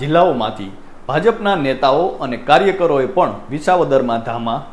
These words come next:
નાખ્યા હતા. ભાજપે વિસાવદર જીતવા ફોજ ઉતારી, પરંતુ ગોપાલ ઇટાલિયાએ આ વાતને પણ પોતાના તરફ કરી લીધી. છેલ્લા પંદર દિવસના દરેક ભાષણમાં ગોપાલ ઇટાલિયાએ એક વાત અચૂક કરી છે.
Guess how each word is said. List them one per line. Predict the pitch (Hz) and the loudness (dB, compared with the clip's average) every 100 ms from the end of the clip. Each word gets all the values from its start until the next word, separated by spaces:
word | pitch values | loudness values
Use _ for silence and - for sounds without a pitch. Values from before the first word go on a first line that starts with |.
| 117 | -4
નાખ્યા | 135 139 127 110 | -4 -2 -2 -4
હતા. | 98 104 101 - - - - | -6 -8 -10 -16 -18 -12 4
ભાજપે | 165 240 262 247 214 | 6 8 8 8 8
વિસાવદર | 165 190 196 180 156 | 6 4 4 4 4
જીતવા | 165 208 113 85 - | 4 0 -6 -6 0
ફોજ | 135 131 135 | 0 0 -4
ઉતારી, | 139 151 170 208 - | 2 2 2 -4 -2
પરંતુ | 127 120 107 110 | -2 -2 -6 0
ગોપાલ | 170 - 208 190 | 0 4 4 4
ઇટાલિયાએ | 139 117 110 92 90 - - - 196 | 2 0 -2 -4 -8 -14 -18 -4 2
આ | 220 | 6
વાતને | 160 156 139 135 | 6 4 -2 -2
પણ | 135 135 | -2 -2
પોતાના | 131 135 165 170 143 | -2 2 2 2 0
તરફ | 113 127 - - | 0 0 -2 0
કરી | 160 147 117 | 2 2 0
લીધી. | 120 110 - - | -2 -4 -4 0
છેલ્લા | 214 175 95 - | 2 2 0 2
પંદર | 180 233 220 | 4 8 8
દિવસના | 190 175 165 151 139 151 | 8 6 4 2 2 4
દરેક | 220 208 | 4 4
ભાષણમાં | 156 147 147 139 135 131 | 0 0 0 0 -2 0
ગોપાલ | 143 143 127 165 | -2 0 0 4
ઇટાલિયાએ | 185 135 110 98 - - 233 | 4 4 2 -2 -6 -2 -2
એક | - 143 | 0 4
વાત | 135 - - 170 | 4 2 -2 0
અચૂક | 233 - 139 | 0 -2 0
કરી | 131 113 | 0 0
છે. | 104 | -6